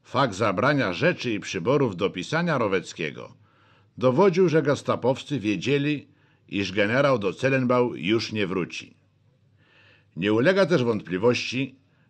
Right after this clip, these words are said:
że o losie czekającym generała Grota musiał wiedzieć Kaindl. Zeznania Thomsena wskazywały,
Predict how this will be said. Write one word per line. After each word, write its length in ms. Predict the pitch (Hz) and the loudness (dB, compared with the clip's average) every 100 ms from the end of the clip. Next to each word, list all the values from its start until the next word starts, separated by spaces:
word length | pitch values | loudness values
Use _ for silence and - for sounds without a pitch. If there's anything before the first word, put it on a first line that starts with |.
| _ | _
że 200 | 78 107 | -6 -2
o 140 | 101 | 0
losie 340 | 110 180 - 120 | 4 2 2 -2
czekającym 680 | 113 104 107 139 131 113 98 | -4 0 2 2 0 -6 -4
generała 500 | 101 107 120 98 78 | -2 0 0 0 -2
Grota 540 | 104 127 127 120 98 _ _ _ | -2 -2 -2 -4 -6 _ _ _
musiał 540 | 78 135 139 127 120 87 | 0 2 2 2 0 2
wiedzieć 480 | 101 107 107 85 | 0 2 0 -2
Kaindl. 520 | - 92 85 73 65 60 - _ _ _ _ _ _ _ _ _ _ _ _ | -4 -2 -2 -4 -10 -14 -18 _ _ _ _ _ _ _ _ _ _ _ _
Zeznania 680 | 76 - 113 113 185 196 147 | -10 0 0 2 2 2 2
Thomsena 540 | 107 92 - 170 165 | 0 -2 0 2 2
wskazywały, 840 | 117 - 110 95 107 147 151 147 | 0 -2 -2 0 2 4 4 2